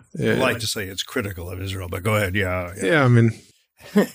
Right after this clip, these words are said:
Speaker 1: th-, that, that, I think, uh, Norway and Sweden, Sweden with the previous governments, not necessarily the current one, uh, have been extremely, uh,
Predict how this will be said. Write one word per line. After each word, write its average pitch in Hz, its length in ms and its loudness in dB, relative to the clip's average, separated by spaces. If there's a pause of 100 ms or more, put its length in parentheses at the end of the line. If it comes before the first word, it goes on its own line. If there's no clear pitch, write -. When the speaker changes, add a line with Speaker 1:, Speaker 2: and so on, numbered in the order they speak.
Speaker 1:
th-, 120 640 4
that, 135 300 2
that, 131 180 0
I 127 160 2
think, 131 340 0
uh, 113 560 6
Norway 143 720 6
and 120 160 2
Sweden, 139 680 4
Sweden 131 420 4
with 117 180 4
the 110 80 -4
previous 127 480 2
governments, 123 540 4
not 123 200 2
necessarily 113 520 4
the 110 140 4
current 123 360 2
one, 120 320 6 (380)
uh, - 320 0
have 117 140 0
been 113 220 2
extremely, 110 840 2 (440)
uh, 107 280 -4